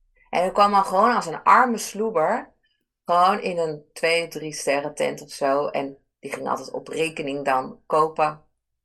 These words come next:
Dan gingen we eten bestellen. Of hij had gewoon, zoals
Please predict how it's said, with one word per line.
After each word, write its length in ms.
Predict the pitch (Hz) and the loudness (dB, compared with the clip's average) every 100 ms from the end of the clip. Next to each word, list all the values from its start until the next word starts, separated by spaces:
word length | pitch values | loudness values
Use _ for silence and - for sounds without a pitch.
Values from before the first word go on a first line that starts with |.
| _ _ _ _ _ | _ _ _ _ _
Dan 140 | 131 | -8
gingen 240 | 135 131 123 | -6 -6 -4
we 60 | |
eten 300 | - 143 151 | -4 -4 -6
bestellen. 580 | - - 135 135 135 - _ - - - _ _ | -6 -2 -2 0 -4 -8 _ -20 -20 -20 _ _
Of 260 | - 233 226 | 2 2 4
hij 200 | 190 175 | 6 8
had 180 | 175 170 | 6 4
gewoon, 440 | 180 165 156 165 | 2 4 4 4
zoals 540 | 160 151 143 151 151 | 2 4 4 2 0